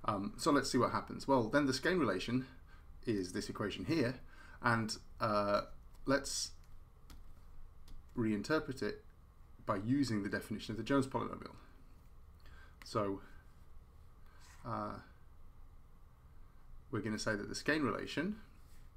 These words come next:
becomes, and now we're gonna substitute in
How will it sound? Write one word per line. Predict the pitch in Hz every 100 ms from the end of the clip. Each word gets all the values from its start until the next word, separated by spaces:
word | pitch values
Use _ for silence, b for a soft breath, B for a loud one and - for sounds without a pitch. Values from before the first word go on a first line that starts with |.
| - - - - - - - - -
becomes, | - - 143 113 107 156 - - - - - - - - - - - - - - - - - - - - - - - - - - - - - - - - B B B
and | 113
now | 117 131
we're |
gonna | 131 123
substitute | 123 147 - - 127
in | 135 113 117 123